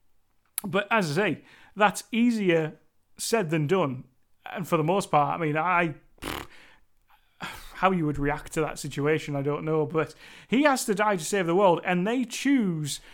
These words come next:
to survive for another five minutes together, and then the gods rise up to end the movie. And the, this big giant hand just comes up and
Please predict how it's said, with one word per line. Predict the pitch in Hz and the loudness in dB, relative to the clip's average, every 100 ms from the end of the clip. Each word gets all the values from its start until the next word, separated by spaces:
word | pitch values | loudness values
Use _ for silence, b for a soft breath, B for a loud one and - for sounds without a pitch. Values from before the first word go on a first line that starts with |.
| B - | B -8
to | 170 | -4
survive | - 165 165 208 233 240 | -2 0 4 4 4 -2
for | - 190 | -2 -2
another | 185 170 156 | 0 0 -4
five | - 254 262 285 277 | 0 2 2 0 -2
minutes | 196 240 262 233 - | -2 0 0 -2 -4
together, | - 208 233 190 156 143 - b b b b | -4 0 2 4 4 2 -4 b b b b
and | - 160 | -2 0
then | 160 | 0
the | 156 147 | 0 -2
gods | 123 196 170 135 151 | -2 -2 -2 -4 -8
rise | 143 185 180 180 147 | 2 2 4 2 2
up | 151 - - - | -2 -4 -20 -14
to | - - | -10 -2
end | 175 160 | 0 0
the | 160 | 0
movie. | 156 147 135 131 127 B B B | 2 0 0 -4 -8 B B B
And | 196 180 185 | -2 -2 0
the, | 180 147 - | -2 -4 -14
this | - - _ | -20 -20 _
big | 214 190 | -6 -6
giant | 143 208 196 180 180 | -4 -4 -2 -2 -4
hand | - 180 180 | -8 -6 -6
just | 156 143 - _ _ _ _ _ _ _ _ _ _ - - | -8 -10 -16 _ _ _ _ _ _ _ _ _ _ -20 -6
comes | 185 202 160 | -4 -2 -2
up | 190 185 - B B B - | -2 -2 -10 B B B -4
and | 160 143 | -2 -2